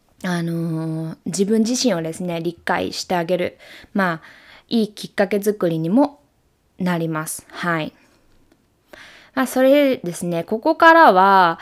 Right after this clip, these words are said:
えー、まあ、百個の自分の目標を書き出し終えた前提で進んでいくので、百個の目標をですね、今この瞬間に書き出してみる時間がある方は、一旦ここで、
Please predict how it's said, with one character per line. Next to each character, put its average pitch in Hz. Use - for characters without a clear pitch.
え 170
ー、 -
ま 175
あ、 175
百 349
個 247
の 185
自 196
分 277
の 285
目 277
標 294
を 302
書 220
き 269
出 285
し 285
終 381
え 269
た 202
前 190
提 202
で 202
進 214
ん 214
で 208
い 208
く 208
の 156
で、 170
百 339
個 302
の 202
目 190
標 196
を 185
で 180
す 165
ね、 165
今 269
こ 196
の 214
瞬 247
間 240
に 247
書 208
き -
出 240
し -
て 247
み 247
る 202
時 175
間 196
が 196
あ 220
る 208
方 165
は、 196
一 196
旦 226
こ 233
こ 220
で、 226